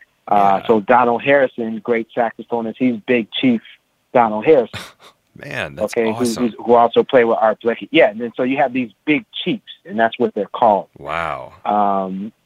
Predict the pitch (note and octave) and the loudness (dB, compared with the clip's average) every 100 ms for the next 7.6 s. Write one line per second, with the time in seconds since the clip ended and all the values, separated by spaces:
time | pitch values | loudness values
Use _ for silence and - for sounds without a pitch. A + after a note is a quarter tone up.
0 | - A#2 - B2 - C#3 B2+ - A2 - | 0 2 4 2 2 -2 -4 -6 -10 -10
1 | - B2+ B2 - _ _ - - _ _ | 0 4 4 2 _ _ -20 -20 _ _
2 | - G#2+ G2+ G2+ G2 - A#2 G2 A#2+ G#2+ | -10 -4 -2 -2 -4 -8 -12 -4 -2 0
3 | G2+ A2+ C3+ - G#2+ D#3 E3 B2 G#2 - | -2 0 0 0 -2 2 4 4 2 -2
4 | G2+ F#2 G#2+ F#2 - G#2+ - F#2+ E2+ - | -6 -6 -6 -8 -6 -6 -6 -12 -12 -8
5 | - B2 - A#2+ A2+ - - A#2+ B2+ B2 | -4 -2 2 0 0 -4 -8 -4 -2 0
6 | A2 - G3 F3 C3 A#2+ A2 G#2+ - B2 | -2 -2 -2 -2 0 -2 -2 -4 -4 -4
7 | A2 G#2 F#2+ C3 B2 A2+ | -4 -4 -2 0 0 -2